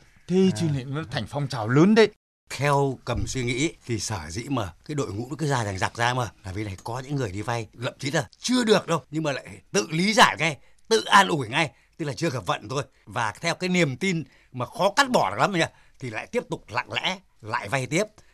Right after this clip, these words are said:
Speaker 2: Mà những người vay tiếp này thì rất lặng lẽ, im lìm, âm thầm lắm. Nhưng mà ngược lại thì lại có những người khác khi mà đã được,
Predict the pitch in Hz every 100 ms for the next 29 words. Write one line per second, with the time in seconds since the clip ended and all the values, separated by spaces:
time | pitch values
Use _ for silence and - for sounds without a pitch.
0 | - 123 117 147 143 113 127 170 175 120
1 | 95 85 165 151 98 107 131 - _ _
2 | _ - 233 226 214 196 175 127 104 202
3 | 196 165 123 117 139 - _ _ 170 156
4 | 135 160 139 156 - _ _ - 147 185
5 | 170 156 123 127 165 196 165 117 170 208
6 | - - 202 196 139 156 185 143